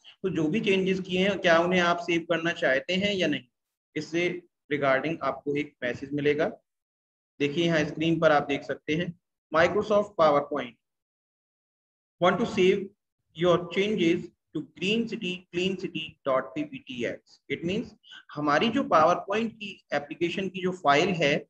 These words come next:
जो हमने यहाँ पर प्रेजेंटेशन के लिए फाइल क्रिएट की हुई है, इसमें हमारी इस फाइल का नेम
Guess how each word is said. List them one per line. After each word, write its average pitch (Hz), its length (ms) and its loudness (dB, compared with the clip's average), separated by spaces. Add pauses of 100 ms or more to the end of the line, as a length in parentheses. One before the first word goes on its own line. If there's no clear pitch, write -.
(500)
जो 160 220 -2
हमने 156 280 0
यहाँ 160 380 -2
पर 175 160 -2
प्रेजेंटेशन 147 920 -2
के 160 120 -4
लिए 147 220 0
फाइल 131 260 2
क्रिएट 135 380 -6
की 131 80 -8
हुई 127 180 -8
है, 143 200 -2 (500)
इसमें 208 520 0 (760)
हमारी 175 560 2
इस - 140 -10
फाइल 160 220 4
का 165 140 2
नेम 185 400 -2